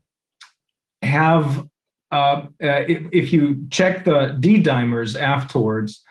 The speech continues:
Speaker 1: Yes,
Speaker 2: they're,
Speaker 1: right.
Speaker 2: they're up. And that
Speaker 1: Yeah.
Speaker 2: means there's some problem with blood clotting.
Speaker 1: Yeah,
Speaker 2: And that's,
Speaker 1: yeah.
Speaker 2: um, that's, uh, that's what most of the other doctors who we talked to were most concerned about. But this
Speaker 1: Yeah.
Speaker 2: is an additional thing that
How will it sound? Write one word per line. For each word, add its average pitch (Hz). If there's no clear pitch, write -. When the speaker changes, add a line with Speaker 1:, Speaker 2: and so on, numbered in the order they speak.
Speaker 1:
Yes, 98
Speaker 2:
they're, 139
Speaker 1:
right. 104
Speaker 2:
they're 170
up. 165
And 147
that 170
Speaker 1:
Yeah. 175
Speaker 2:
means 175
there's 160
some 214
problem 175
with 147
blood 156
clotting. 104
Speaker 1:
Yeah, 113
Speaker 2:
And 143
that's, 175
Speaker 1:
yeah. 180
Speaker 2:
um, 143
that's, 151
uh, 131
that's 185
what 180
most 185
of 175
the 160
other 214
doctors 127
who 147
we 139
talked 156
to 156
were 139
most 170
concerned 151
about. 107
But 135
this 220
Speaker 1:
Yeah. 226
Speaker 2:
is 165
an 147
additional 165
thing 139
that 139